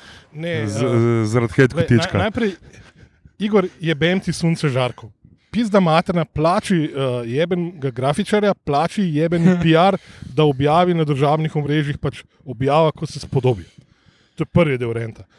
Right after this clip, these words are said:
Speaker 1: Drugi del. Eh, dragi gospod Obraz, gospod Nejedli in kar je še takih, da rekel, brbcev, ne. Lepo prosim, da nehate srati s to Zahotovo narativo o tem, kako se vse sodi v prid Olimpije.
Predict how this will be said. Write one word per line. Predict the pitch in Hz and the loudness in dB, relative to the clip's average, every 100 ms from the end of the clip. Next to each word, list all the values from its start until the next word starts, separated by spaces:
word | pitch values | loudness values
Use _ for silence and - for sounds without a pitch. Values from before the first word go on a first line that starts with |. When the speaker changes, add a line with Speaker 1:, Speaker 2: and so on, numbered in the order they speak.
| _ _ - | _ _ 2
Speaker 1:
Drugi | 254 320 220 | 4 4 4
del. | 175 117 _ _ _ _ _ _ 135 | 0 0 _ _ _ _ _ _ -6
Eh, | 131 131 131 _ | -4 -4 -6 _
dragi | 127 202 269 208 | 0 2 2 0
gospod | 202 - 208 | -4 -4 -2
Obraz, | 151 165 269 180 | 0 0 0 -2
gospod | 143 147 - 226 | -6 -6 -2 0
Nejedli | 170 165 233 214 233 233 | 2 2 2 2 0 0
in | 190 | -2
kar | 185 196 208 | -2 0 2
je | 190 | 0
še | - 180 | 0 0
takih, | 160 175 185 | 0 -2 -2
da | 156 | -4
rekel, | 160 135 | -4 -2
brbcev, | 123 135 - 254 | -2 -4 0 0
ne. | 151 147 - - - - _ | 0 -6 -16 -20 -20 -20 _
Lepo | 117 135 - 277 | -8 -8 0 0
prosim, | 262 - 220 214 208 | 2 2 2 2 -2
da | 175 165 | 0 -2
nehate | 160 180 233 196 165 | 0 0 0 0 -2
srati | - 170 185 - | -6 -2 -2 -2
s | |
to | - 175 | -2 -2
Zahotovo | 151 139 170 196 190 175 | 0 0 0 -2 -2 -2
narativo | 160 151 143 202 185 156 | -2 -2 -2 -4 -2 -2
o | |
tem, | 139 170 | -2 -6
kako | 170 156 269 269 | -6 -2 0 2
se | 233 | 0
vse | 208 269 | 4 2
sodi | 240 247 247 | 2 0 0
v | 220 | 0
prid | - 226 202 | -2 -2 0
Olimpije. | 185 170 151 104 | 2 0 -2 -8